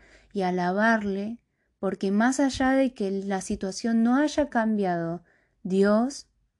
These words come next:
como es Dios, sigue siendo igual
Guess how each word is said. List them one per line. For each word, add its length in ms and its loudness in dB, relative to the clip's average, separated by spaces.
como 380 4
es 240 2
Dios, 520 -2
sigue 420 2
siendo 680 0
igual 680 0